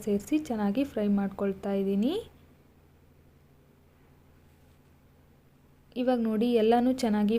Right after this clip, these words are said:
ಫ್ರೈ ಆಗಿದೆ. ಈಗ ನಾನು ಇದನ್ನ ಗ್ಯಾಸ್ ಆಫ್ ಮಾಡಿ ಸ್ವಲ್ಪ ತಣ್ಣಗಾಗೋದಕ್ಕೆ ಬಿಡ್ತೀನಿ. ಈಗ ನೋಡಿ, ತಣ್ಣಗಾಗಿದೆ. ಈಗ ನಾನು ಮೆಣಸಿನ್ಕಾಯಲ್ಲಿರೋಂತಹ ತೊಟ್ಟನ್ನೆಲ್ಲ ತೆಗೆದು ತಗೊಳ್ತೀನಿ. ಈ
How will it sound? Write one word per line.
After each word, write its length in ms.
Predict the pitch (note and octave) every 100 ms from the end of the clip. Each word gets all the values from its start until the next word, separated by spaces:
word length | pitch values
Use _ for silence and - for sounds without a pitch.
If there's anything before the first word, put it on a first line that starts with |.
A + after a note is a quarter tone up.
| A3+
ಫ್ರೈ 140 | G#3+ G#3 G#3
ಆಗಿದೆ. 340 | F#3+ G3 G#3 E4+ - - - - B3
ಈಗ 100 | B3+ B3
ನಾನು 160 | A#3 A3
ಇದನ್ನ 260 | G3+ G#3+ A3 G#3
ಗ್ಯಾಸ್ 240 | G3 G#3+ - G3+
ಆಫ್ 180 | A3 B3+ D4
ಮಾಡಿ 200 | B3 A3+ G#3+
ಸ್ವಲ್ಪ 220 | A3 G#3+ G#3
ತಣ್ಣಗಾಗೋದಕ್ಕೆ 720 | G#3 G#3 G#3+ G#3+ G#3 G3+ G#3 G#3
ಬಿಡ್ತೀನಿ. 480 | G3+ F#3 - G3 A3+ G4+ - - - - - - - _ A#3
ಈಗ 80 | A3+ G#3+
ನೋಡಿ, 200 | G#3+ C4 G4+ - A#3
ತಣ್ಣಗಾಗಿದೆ. 680 | G#3+ A3+ A#3+ G#3+ G3+ G#3+ C#4+ D#4 - - B3
ಈಗ 100 | C4+ C4+ A3+
ನಾನು 200 | G#3+ B3 A3+
ಮೆಣಸಿನ್ಕಾಯಲ್ಲಿರೋಂತಹ 1200 | A3+ A3 C#4+ C#4 C4+ A#3 G#3+ G#3+ G#3+ G#3 A3 A#3 A3+
ತೊಟ್ಟನ್ನೆಲ್ಲ 540 | G#3+ - A3+ A3 G#3+ G#3+ G#3+
ತೆಗೆದು 300 | G3 G3 F#4 G#4 - - - - - -
ತಗೊಳ್ತೀನಿ. 560 | G#3 G#3 G3+ G#3+ A3 F#4 - - - - - - - -
ಈ 60 | B3